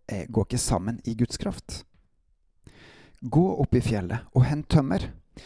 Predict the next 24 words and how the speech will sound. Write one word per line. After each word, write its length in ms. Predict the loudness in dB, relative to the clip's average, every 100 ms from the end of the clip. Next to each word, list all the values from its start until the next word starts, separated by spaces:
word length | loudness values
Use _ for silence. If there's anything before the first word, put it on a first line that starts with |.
| -20 -14
Bygg 540 | -10 -2 4 4 2 -4 2 4
huset, 420 | 2 0 -2 -2 -6 -18 _ _ -18 -8
så 180 | 0 2
vil 160 | 2 0
jeg 160 | -2 0
ha 60 | 2
behag 400 | 2 4 2 2
i 80 | 2
det 200 | 2 -2 -2
og 120 | -2
herliggjøre 600 | 0 2 2 2 2 0
meg, 180 | 0 -2 -4
sier 280 | -8 -4 -4
Herren.» 320 | -4 -6 -10 -14 _ _ -20 -20 -16 -2
Og 120 | 0
hvilket 280 | 0 0 2
hus 160 | 2 2
er 80 | 0
det 80 |
snakk 220 | 0 -2 -2
om? 140 | -2
Selvfølgelig 600 | -4 0 0 0 -4 -4
Guds 400 | -4 -4 -6 -8
hus, 360 | -6 -8 -10